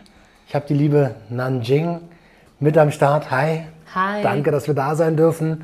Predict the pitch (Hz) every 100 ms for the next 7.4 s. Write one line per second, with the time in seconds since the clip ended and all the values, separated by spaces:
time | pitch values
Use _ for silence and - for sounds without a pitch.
0 | - 175 - - 165 156 165 151 151 147
1 | - _ _ - 180 180 175 - 156 170
2 | 147 208 202 190 147 185 202 185 190 196
3 | 202 185 175 202 175 165 160 180 180 165
4 | 160 156 160 143 160 156 156 175 170 151
5 | 185 214 214 - - _ - 165 147 175
6 | 175 170 170 - _ _ _ 170 170 156
7 | 165 190 196